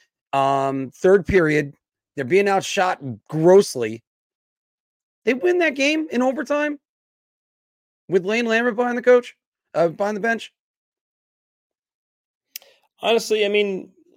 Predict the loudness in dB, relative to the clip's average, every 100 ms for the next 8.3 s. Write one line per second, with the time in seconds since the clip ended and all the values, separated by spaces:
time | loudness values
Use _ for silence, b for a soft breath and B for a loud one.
0 | _ _ _ -14 -4 -2 0 0 -4 -4
1 | -4 0 2 2 0 -2 -6 _ -20 _
2 | -20 -8 -4 -2 -2 -6 -6 -8 -6 -4
3 | -2 -2 -2 -6 -6 -6 -8 -4 -2 -2
4 | -4 -12 -12 -8 -8 -4 -2 -2 -4 -8
5 | -8 -6 -6 -4 -6 -6 -8 -8 -4 -2
6 | -2 -4 -6 -4 -4 -8 -10 -8 -8 -10
7 | -8 -6 -6 -6 -6 -8 -8 -10 -10 -10
8 | -8 -8